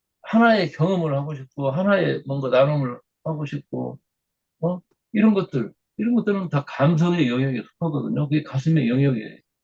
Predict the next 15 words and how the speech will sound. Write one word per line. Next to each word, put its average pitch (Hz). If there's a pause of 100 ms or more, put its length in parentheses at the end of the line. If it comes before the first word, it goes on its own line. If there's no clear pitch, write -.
(100)
해당이 151
되죠, -
이게. - (1600)
진정한 175
합일이라는 180
것은 139 (1600)
플러스와 185
마이너스가 147 (920)
영, 139
영의 156
자리에 135
들어갈 117
때 160
가능한 123
거예요, 117